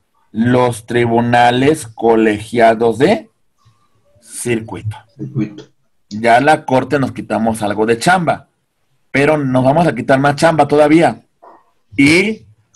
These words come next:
Speaker 1: los amparos directos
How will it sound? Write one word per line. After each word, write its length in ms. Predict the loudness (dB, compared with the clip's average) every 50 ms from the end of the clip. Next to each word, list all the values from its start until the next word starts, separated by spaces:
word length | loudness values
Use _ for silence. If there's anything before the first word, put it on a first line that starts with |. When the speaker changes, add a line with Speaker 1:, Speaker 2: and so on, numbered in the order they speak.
| -18 -12 -10 -8 -4
Speaker 1:
los 840 | 0 4 4 4 6 6 6 6 6 6 4 2 0 -4 -12 -16 _ _
amparos 840 | 0 2 2 2 0 -2 -6 -2 0 2 2 4 4 4 2 0 0
directos 760 | 0 0 2 4 4 4 2 0 0 0 0 0 -2 -6 -14